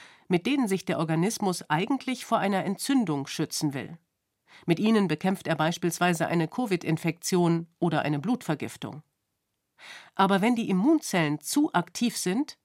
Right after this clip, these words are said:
kann eben auch die Zytokinproduktion außer Kontrolle geraten. Dann sind diese Botenstoffe nicht mehr hilfreich, sondern werden zum Problem. Zytokinsturm nennen Medizinerinnen und Mediziner dieses Phänomen,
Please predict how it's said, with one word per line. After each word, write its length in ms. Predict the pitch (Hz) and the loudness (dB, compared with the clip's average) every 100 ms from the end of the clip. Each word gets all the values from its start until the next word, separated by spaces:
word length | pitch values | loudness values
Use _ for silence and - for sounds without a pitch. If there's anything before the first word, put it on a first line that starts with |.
| _ _ _ | _ _ _
kann 220 | - 202 - | -2 -2 0
eben 280 | 233 208 | 0 0
auch 260 | - 220 285 | 2 2 2
die 160 | - 180 | -2 -2
Zytokinproduktion 1200 | 196 170 165 254 233 - 170 156 - 175 165 - | -2 -4 -4 -2 0 0 0 -2 0 2 2 2
außer 300 | 185 165 170 | 2 2 0
Kontrolle 560 | 165 226 220 185 151 147 | -2 -6 -2 0 0 0
geraten. 500 | 151 143 - - - _ _ _ _ _ - - - - - | -2 -4 -6 -12 -16 _ _ _ _ _ -20 -18 -18 -20 0
Dann 240 | 220 311 240 | 6 8 8
sind 280 | 214 190 | 4 2
diese 280 | 233 208 220 | 2 4 2
Botenstoffe 640 | 185 302 214 180 196 170 | 2 0 0 0 0 0
nicht 340 | 180 180 - 170 | 2 2 0 0
mehr 120 | 160 | 2
hilfreich, 760 | 170 254 - 175 175 196 - _ _ - | 4 2 0 0 0 0 -10 _ _ -4
sondern 500 | 196 185 165 156 151 | 0 2 2 0 0
werden 240 | 139 143 | -2 -2
zum 180 | - 165 | -4 -4
Problem. 480 | - 214 165 - 147 _ _ _ _ _ - - _ - | -4 -6 -6 -8 -16 _ _ _ _ _ -20 -20 _ 0
Zytokinsturm 1000 | 277 226 - 247 185 - 170 143 135 135 | 2 0 0 -2 -2 -2 -2 0 -2 -2
nennen 360 | 175 190 185 160 | 2 4 4 4
Medizinerinnen 840 | 147 151 - 220 196 160 160 151 | 2 -2 -2 0 0 2 2 2
und 140 | 147 | 0
Mediziner 640 | 151 147 139 - 208 170 139 | 0 -2 -4 -2 0 0 0
dieses 360 | 151 139 147 | -2 -2 -4
Phänomen, 580 | - 165 165 196 220 | 0 2 4 6 4